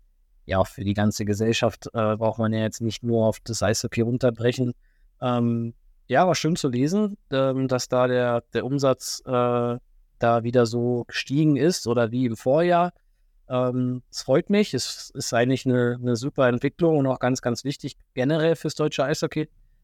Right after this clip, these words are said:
dass die D E L oder Penny D E L,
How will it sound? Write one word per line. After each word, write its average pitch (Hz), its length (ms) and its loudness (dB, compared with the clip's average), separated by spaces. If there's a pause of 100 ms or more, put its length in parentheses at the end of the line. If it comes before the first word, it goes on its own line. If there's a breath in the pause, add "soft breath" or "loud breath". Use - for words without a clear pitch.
(120)
dass - 200 -2
die 123 120 -4
D 123 260 0
E - 20 2
L 127 500 0
oder 110 300 -2 (200)
Penny 127 260 2
D 123 340 2
E - 20 0
L, 117 280 0